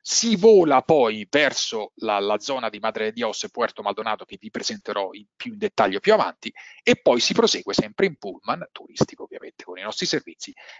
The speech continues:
verso il lago di Titicaca, che è l'ultima tappa, eh, vista il lago Titicaca, e poi si vola verso Lima per tornare in Italia. L'itinerario, come vedete, è molto lungo, ma soprattutto ha tantissime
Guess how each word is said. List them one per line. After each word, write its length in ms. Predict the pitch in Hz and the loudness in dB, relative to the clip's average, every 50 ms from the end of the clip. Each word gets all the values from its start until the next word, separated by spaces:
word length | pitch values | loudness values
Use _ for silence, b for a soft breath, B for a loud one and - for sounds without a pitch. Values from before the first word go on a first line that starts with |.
| B B | B B
verso 360 | - 156 139 - - - 117 | 0 0 0 0 -2 -4 -2
il 40 | 113 | 0
lago 200 | 120 120 120 120 | 0 0 0 -4
di 80 | 131 | -6
Titicaca, 460 | 139 160 196 170 - 98 - - 113 | -4 -4 -2 -2 -2 -4 -2 -2 -2
che 140 | 101 - - | 0 2 4
è 40 | 113 | 4
l'ultima 600 | 110 110 113 139 190 202 175 - - 139 123 113 | 4 4 4 2 -2 -4 -4 -6 -6 -4 -4 -2
tappa, 920 | - - 92 - - _ _ - 131 160 175 - - 175 175 180 90 87 | -2 -2 -2 -4 -6 _ _ 2 4 4 4 4 2 -2 -4 -4 -6 -10
eh, 60 | 87 - _ _ _ _ | -14 -16 _ _ _ _
vista 300 | - 117 113 - - 90 | -12 -6 -4 -2 -2 -2
il 80 | 87 95 | -2 -2
lago 240 | 107 120 - 175 | -2 -2 -4 -6
Titicaca, 340 | 175 240 - - - - - | -6 -6 -6 -6 -8 -8 -8
e 60 | 110 | -8
poi 120 | - - - | -8 -8 -6
si 220 | - - 156 160 | -6 -6 -6 -6
vola 340 | 123 113 90 85 87 - - _ | -6 -8 -8 -8 -10 -12 -12 _
verso 320 | - - - - - - 123 | -2 -2 -2 -2 -4 -8 -8
Lima 240 | 113 117 - - B B B B B _ | -10 -14 -20 -20 B B B B B _
per 180 | _ - 107 - | _ -2 -2 -2
tornare 480 | - 95 85 85 82 82 82 - - _ _ _ | -4 -12 -10 -6 -4 -4 -4 -6 -8 _ _ _
in 140 | - 95 | -20 -16
Italia. 400 | 92 - - - - - - - B B B B B B B B B B | -8 -6 -6 -6 -6 -8 -20 -20 B B B B B B B B B B
L'itinerario, 460 | - 120 123 - 160 170 165 143 123 | -2 0 2 4 6 6 6 4 2
come 140 | 120 135 147 | 2 4 6
vedete, 180 | 156 156 - 123 | 6 6 4 4
è 40 | |
molto 280 | 113 151 196 196 - 247 | 4 2 4 4 4 4
lungo, 260 | 254 285 302 311 277 | 4 4 4 4 4
ma 100 | 190 170 | 4 4
soprattutto 800 | 143 - - - 208 220 254 247 - - 208 175 _ - 214 196 | 2 2 0 0 2 2 2 0 0 -6 -14 -8 _ 2 4 6
ha 160 | 165 165 - _ - | 4 4 2 _ -2
tantissime 1000 | 165 156 160 160 - - - 190 170 - - - - - 165 165 160 151 - _ | 0 0 0 -2 -8 -14 -12 -10 -10 -10 -10 -10 -12 -10 -8 -6 -6 -6 -8 _